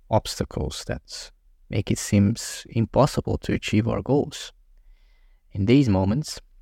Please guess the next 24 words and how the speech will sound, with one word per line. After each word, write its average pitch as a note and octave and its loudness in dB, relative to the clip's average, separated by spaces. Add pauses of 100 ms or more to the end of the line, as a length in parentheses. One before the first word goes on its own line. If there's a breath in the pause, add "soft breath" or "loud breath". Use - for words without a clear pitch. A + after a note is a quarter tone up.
(280)
it's - -6
important G#2 0
to G2 2
remember G2 2
that - -4
our G#2 4
goals G2+ 0
are G2 -2
still - 0
worth G2 0 (320)
pursuing. G2 0 (1160)
Even A2+ 2
if - 2
we G#2 6
have G#2+ 4
to G2 0
adjust F#2+ -2
our F#2+ -2
timelines F#2+ 0
or - -8 (100)
change G2+ 2
our F2 -2
strategies, - -4
uh, G2+ 0